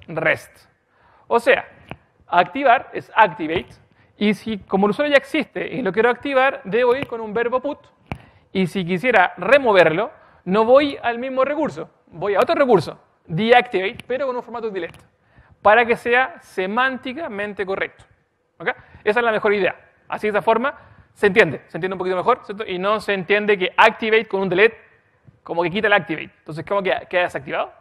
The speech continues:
Y ahí es como que te empieza a dar mezcla. Hoy día ese ejemplo es un poquito más claro, pero hay otro ejemplo que son bien extraños, que empiezan como a pre-, uno se puede preguntar, "Oye, ¿qué es lo que quiso decir el desarrollador con esto?" ¿Ok? Así que sigue esta regla, todo bien.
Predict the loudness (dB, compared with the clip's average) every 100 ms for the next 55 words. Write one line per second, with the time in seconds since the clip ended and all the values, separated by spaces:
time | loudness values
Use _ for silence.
0 | -14 -10 -2 -2 0 -4 -4 -4 -4 0
1 | 0 2 0 0 -4 -4 -6 -2 -2 -4
2 | -6 -4 -4 -4 -6 -2 -2 0 -4 -4
3 | -6 -6 -6 -6 -6 2 2 2 -2 -2
4 | -4 -12 _ _ -20 _ -8 -6 -6 _
5 | -8 -4 -2 -4 -4 0 0 0 -2 -2
6 | -4 -4 -2 -4 -2 -2 -2 -4 _ _
7 | _ _ _ -4 0 0 -2 -8 -2 -2
8 | 0 -4 -4 _ _ _ _ -4 4 6
9 | 6 2 0 -8 -14 _ _ _ _ _
10 | _ -2 -2 0 0 2 0 2 2 2
11 | -2 -8 -20 _ _ 2 4 4 0